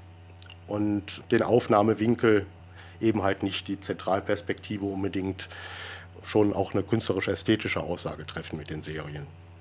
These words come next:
Aber wir können natürlich nur zeigen, was uns angeboten wird von den Künstlern. Und ja, das nächste Highlight,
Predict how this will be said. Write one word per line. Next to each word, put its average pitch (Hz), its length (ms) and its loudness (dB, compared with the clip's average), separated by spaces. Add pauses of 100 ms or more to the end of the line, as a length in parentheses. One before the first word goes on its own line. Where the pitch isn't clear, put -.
(260)
Aber 120 200 6
wir 113 80 8
können 135 160 6
natürlich 123 240 6
nur 127 140 8
zeigen, 117 260 6
was 107 160 4
uns 110 140 -2
angeboten 143 560 4
wird 139 160 2
von 143 140 2
den 135 120 2
Künstlern. 156 480 4 (1400)
Und 110 800 4
ja, 110 140 6
das - 180 -2
nächste 139 400 6
Highlight, 117 560 4